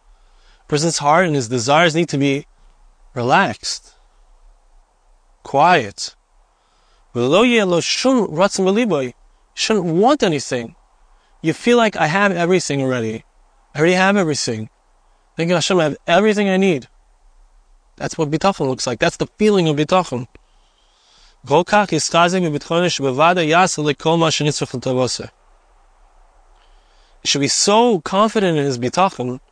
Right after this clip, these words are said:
that he's going to get everything that he needs for his benefit.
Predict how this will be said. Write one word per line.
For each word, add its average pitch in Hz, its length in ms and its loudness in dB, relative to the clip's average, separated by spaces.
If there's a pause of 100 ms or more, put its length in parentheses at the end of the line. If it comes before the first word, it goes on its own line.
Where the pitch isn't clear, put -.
(400)
that 143 100 0
he's 135 140 -2
going 185 240 2
to 156 120 -4
get 165 360 0
everything 208 460 0
that 190 120 0
he 175 80 0
needs 196 240 0
for 156 280 0
his 175 440 -2 (580)
benefit. 220 600 0